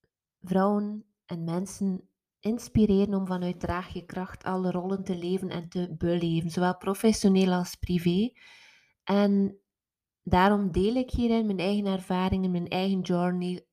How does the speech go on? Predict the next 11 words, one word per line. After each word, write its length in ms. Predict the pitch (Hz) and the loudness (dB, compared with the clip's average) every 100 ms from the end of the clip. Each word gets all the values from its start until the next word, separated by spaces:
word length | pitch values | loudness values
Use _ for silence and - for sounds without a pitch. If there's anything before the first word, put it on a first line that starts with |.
| _ | _
journey, 460 | - 170 170 180 175 | -10 -4 -2 -2 -2
mijn 160 | 175 | -2
eigen 360 | - 240 240 196 | 0 0 -2 -4
inzichten, 760 | - 220 220 226 220 - 226 226 _ - _ _ | -2 -2 2 0 0 -2 -2 -2 _ -20 _ _
maar 160 | - 208 | -4 -2
ik 120 | 214 | 0
interview 500 | 226 226 202 208 226 220 | -2 -2 -2 2 2 2
ook 320 | 220 220 226 - | 2 4 2 -2
inspirerende 800 | 202 196 - 196 196 202 190 | -4 -4 -2 0 2 0 -2
gasten 640 | 175 175 185 - - 180 185 _ _ _ _ - | -4 -4 -6 -8 -4 -4 -4 _ _ _ _ -6
om 600 | 196 190 196 196 190 | -2 0 0 -2 -6